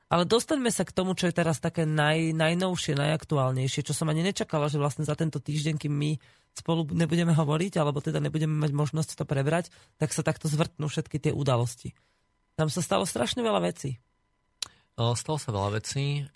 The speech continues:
Speaker 2: A vlastne teraz v stredu, o, sa konala, o, mni-, o, konferencia v Minsku, o, kde bol vlastne prezident Ruskej federácie Putin, potom Merkelová za Nemecko a Fran-, vlastne francúzsky prezident François Hollande.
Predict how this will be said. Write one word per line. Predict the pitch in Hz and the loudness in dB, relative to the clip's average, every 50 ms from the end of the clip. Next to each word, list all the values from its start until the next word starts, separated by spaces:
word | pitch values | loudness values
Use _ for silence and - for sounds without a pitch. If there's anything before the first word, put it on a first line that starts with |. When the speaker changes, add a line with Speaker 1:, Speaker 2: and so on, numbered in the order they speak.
| _ - | _ -8
Speaker 2:
A | 107 107 104 104 104 104 104 104 101 101 | -4 -4 -2 -2 -2 -2 -2 -4 -4 -4
vlastne | 104 107 107 - - - 107 107 107 104 104 104 - _ | -4 -6 -6 -6 -4 -2 0 0 2 0 0 -2 -4 _
teraz | - 117 110 104 - | -2 -2 -2 -2 -2
v | - | -6
stredu, | - - - 110 107 110 120 123 123 117 _ _ _ _ _ _ - _ _ 107 | -8 -2 0 0 2 2 0 0 -2 -6 _ _ _ _ _ _ -20 _ _ -8
o, | 104 101 101 101 101 104 | -6 -4 -4 -4 -4 -4
sa | 98 - - 107 | -6 -6 -8 -6
konala, | - 110 110 107 107 107 104 104 104 104 101 101 110 113 - _ _ - | -4 -2 0 0 0 0 0 0 0 0 -2 -2 -6 -8 -14 _ _ -14
o, | 98 98 98 98 98 98 98 98 95 95 95 95 95 95 95 98 | -12 -10 -8 -8 -8 -6 -6 -6 -6 -6 -8 -8 -8 -10 -10 -8
mni-, | 101 101 104 - _ - 110 | -8 -8 -8 -8 _ -10 -8
o, | 101 101 101 | -6 -6 -6
konferencia | - - 110 101 - 117 110 107 - - 123 127 131 127 - | -4 -4 -4 -4 -2 -4 -4 -4 -4 -4 -4 -4 -4 -4 -4
v | 98 101 | -4 -4
Minsku, | 113 - - - 165 202 | -4 -4 -4 -6 -6 -6
o, | - _ _ _ _ _ _ _ _ _ _ _ - 104 104 101 101 101 101 | -8 _ _ _ _ _ _ _ _ _ _ _ -4 0 0 2 2 2 0
kde | 98 104 95 | 0 -2 -2
bol | 98 98 98 | 0 0 -2
vlastne | 95 101 95 - - 104 92 | -2 -4 -6 -6 -6 -6 -6
prezident | - 110 107 - 101 98 | -4 -4 -4 -2 -2 -2
Ruskej | 95 - - - - | -2 -4 -6 -8 -4
federácie | - 107 104 101 101 - - 104 90 - | -2 0 0 0 0 -2 -2 -6 -6 -4
Putin, | - 107 - - - 110 107 104 101 | -6 -8 -6 -4 -4 -4 -4 -4 -6
potom | 95 - - 98 95 92 90 95 - _ _ | -8 -10 -8 -8 -6 -8 -8 -10 -16 _ _
Merkelová | - 101 104 - - - 107 104 101 98 104 101 101 98 98 98 107 113 101 - | -6 -6 -6 -6 -4 -6 -4 -4 -2 -2 -2 -2 -2 -4 -4 -6 -8 -12 -14 -8
za | 104 95 92 92 92 98 | -6 -6 -4 -4 -4 -4
Nemecko | 101 107 117 117 - - - 113 110 110 117 | -2 -2 -2 -2 -4 -4 -2 0 2 2 2
a | 113 98 95 95 95 95 98 - _ _ _ _ - | 0 -2 -2 -2 -4 -6 -8 -12 _ _ _ _ -8
Fran-, | 104 104 101 95 - _ | -6 -6 -6 -8 -12 _
vlastne | - 101 98 95 92 98 98 - 101 - | -12 -10 -10 -8 -6 -6 -6 -6 -6 -4
francúzsky | - 101 101 117 - - | -4 -4 -4 -4 -8 -12
prezident | - - 113 104 98 107 107 101 | -10 -6 -6 -6 -4 -4 -4 -4
François | 101 - 104 98 101 - 107 107 | -4 -4 -6 -6 -4 -2 -2 0
Hollande. | 107 110 113 120 135 147 156 - | 0 2 2 2 0 0 -2 -8